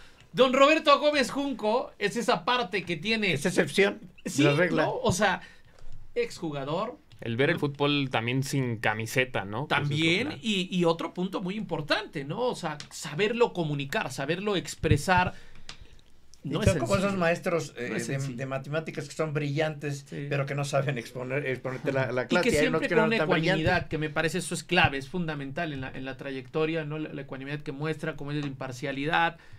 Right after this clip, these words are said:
Speaker 1: la capacidad de análisis, que te permite creer en lo que te dice, ¿no? Aún si en
Speaker 2: Sí.
Speaker 1: algún momento no
Speaker 2: No
Speaker 1: pudieras
Speaker 2: puedes
Speaker 1: estar
Speaker 2: estar
Speaker 1: de
Speaker 2: de acuerdo.
Speaker 1: acuerdo, terminas sabiendo
Speaker 3: Sí.
Speaker 1: que, que hay una base en lo que dice don Roberto
Speaker 2: Bueno,
Speaker 1: Gómez
Speaker 2: pues,
Speaker 1: Junco, ¿no?
Speaker 2: no
Speaker 1: Vamos.
Speaker 2: perdamos tiempo.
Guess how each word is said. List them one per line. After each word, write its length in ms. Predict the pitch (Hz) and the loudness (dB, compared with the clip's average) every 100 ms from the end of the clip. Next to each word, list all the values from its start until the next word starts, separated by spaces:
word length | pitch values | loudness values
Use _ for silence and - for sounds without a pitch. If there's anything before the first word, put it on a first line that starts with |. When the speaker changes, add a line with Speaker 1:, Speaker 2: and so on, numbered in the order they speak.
| - | -6
Speaker 1:
la 200 | 156 143 | -2 0
capacidad 500 | 147 147 143 156 156 | 0 -2 -2 0 0
de 60 | 147 | 0
análisis, 640 | 143 160 160 151 180 - - - | -2 -2 -4 -2 -4 -4 -14 -2
que 120 | 196 | 0
te 100 | 190 | 2
permite 460 | 190 196 202 233 - | 2 2 2 2 2
creer 380 | 196 185 247 240 | 2 6 6 4
en 100 | 165 | 0
lo 140 | 151 | -4
que 100 | 147 | -6
te 140 | 139 123 | -8 -4
dice, 280 | 123 - 117 | 0 0 0
¿no? 300 | 131 180 175 | -4 -10 -4
Aún 320 | 165 226 370 466 480 - - - | 0 2 2 -2 -8 -16 -20 -20
si 220 | - 202 196 | -10 2 4
en 100 | 185 | 4
Speaker 2:
Sí. 60 | |
Speaker 1:
algún 240 | 143 349 381 | 2 0 0
momento 380 | 247 320 262 | 0 0 -2
no 80 | 240 | 2
Speaker 2:
No 160 | 180 160 | 4 4
Speaker 1:
pudieras 140 | 277 | 4
Speaker 2:
puedes 140 | 294 185 | 2 4
Speaker 1:
estar 160 | 180 | 4
Speaker 2:
estar 60 | - | 6
Speaker 1:
de 60 | 160 | 6
Speaker 2:
de 60 | |
acuerdo. 200 | 202 254 | 6 4
Speaker 1:
acuerdo, 340 | 294 330 370 - - - - - | 4 4 -2 -4 -14 -20 -20 0
terminas 460 | 196 180 240 247 - | 2 4 2 0 -2
sabiendo 540 | 190 160 208 240 247 | -4 -6 -4 -2 -2
Speaker 3:
Sí. 60 | 233 | 0
Speaker 1:
que, 240 | 190 - - - _ - - | -2 -2 -8 -20 _ -18 2
que 100 | 202 | 2
hay 140 | 202 | 2
una 200 | 214 170 | 0 0
base 360 | 185 226 - 156 | 2 2 0 -4
en 80 | |
lo 100 | 143 | -4
que 100 | 143 | -6
dice 220 | 143 135 135 | -6 -6 -8
don 140 | 127 | -6
Roberto 320 | 127 127 123 | -8 -8 -2
Speaker 2:
Bueno, 160 | 147 180 | 0 0
Speaker 1:
Gómez 80 | 131 | 0
Speaker 2:
pues, 120 | 127 | 0
Speaker 1:
Junco, 200 | - - | 0 -2
¿no? 80 | 160 | -4
Speaker 2:
no 60 | - - | -8 -2
Speaker 1:
Vamos. 160 | 139 | 2
Speaker 2:
perdamos 360 | 147 165 180 180 | 4 6 4 6
tiempo. 400 | 214 214 135 | 4 6 2